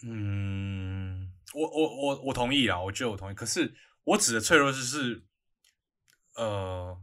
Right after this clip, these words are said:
我感觉我好像有点过度依赖在所谓的智-，智-，智能这个，就是现代化的东西，然后把这个东西抽走的话，我对于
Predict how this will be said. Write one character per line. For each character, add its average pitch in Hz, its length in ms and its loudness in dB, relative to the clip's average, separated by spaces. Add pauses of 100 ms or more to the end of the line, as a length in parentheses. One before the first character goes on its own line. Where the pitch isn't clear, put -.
(140)
我 147 120 -4
感 127 160 6
觉 175 120 10
我 151 40 10
好 120 80 4
像 135 120 0
有 139 40 4
点 120 220 0
过 131 160 4
度 110 180 -2
依 117 160 -4
赖 113 200 6
在 98 400 -2 (440)
所 - 280 -4
谓 113 120 2
的 107 120 -2
智-， - 160 -4 (100)
智-， - 320 0
智 123 200 0
能 87 180 -6
这 98 120 -6
个， 87 300 -10 (680)
就 143 120 -6
是 131 180 0
现 147 240 6
代 127 140 8
化 110 180 6
的 92 80 0
东 95 200 -6
西， 90 280 -10
然 90 100 -8
后 101 80 -4
把 101 160 -2
这 117 120 -4
个 135 40 -2
东 131 140 0
西 135 80 -4
抽 147 220 4
走 107 160 -2
的 87 120 -4
话， 98 340 -2 (1160)
我 120 180 -4
对 135 280 6
于 101 520 -2